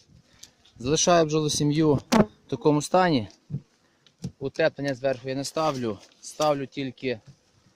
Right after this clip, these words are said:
пленочку для того, щоб, е, коли буду обробляти димовою гарматою, мені треба ще обробити один раз, можливо, два, подивлюся,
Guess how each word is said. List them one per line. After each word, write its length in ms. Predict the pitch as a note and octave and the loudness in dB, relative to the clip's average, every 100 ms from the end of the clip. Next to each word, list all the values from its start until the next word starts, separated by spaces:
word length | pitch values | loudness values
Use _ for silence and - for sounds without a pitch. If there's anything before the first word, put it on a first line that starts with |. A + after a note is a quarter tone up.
| _ _ _ D3 | _ _ _ -6
пленочку 600 | D#3 E3+ D#3 - - A2 | -2 -2 -4 -10 -12 -10
для 100 | B2 | -6
того, 280 | D3+ D3 | -2 -2
щоб, 240 | C#3+ - B2 _ _ _ _ _ _ _ _ - | -2 -8 -10 _ _ _ _ _ _ _ _ -4
е, 320 | A#2+ A#2+ A#2+ | -2 0 -2
коли 240 | C#3+ C#3+ | -4 -4
буду 220 | C#3+ C#3 C3+ | -4 -2 2
обробляти 920 | C3+ C#3 C3 C3+ C#3 C3 A#2+ B2 A2 - _ _ _ _ _ _ _ _ _ | 2 0 -4 -4 2 2 2 -4 -6 -12 _ _ _ _ _ _ _ _ _
димовою 380 | A#2+ B2+ C3+ C3 | -8 -4 0 0
гарматою, 640 | C#3 C#3+ D#3+ D#3+ - A#2 | 0 -2 -2 -2 -4 -6
мені 100 | A2+ | -6
треба 280 | A2 A#2 A2+ | -6 -4 -6
ще 200 | - A#2+ | -4 -4
обробити 420 | A2 A#2 A#2 A2 | -4 -2 -4 -4
один 220 | A#2 A#2+ B2 | -4 -2 -2
раз, 280 | D3 D3 | -2 -4
можливо, 360 | A2 G#2 G#2+ G#2 | -12 -12 -12 -12
два, 280 | G2+ B2 C#3+ | -8 -6 -6
подивлюся, 600 | A2+ G#2 A2 C3 - | -8 -18 -14 -14 -14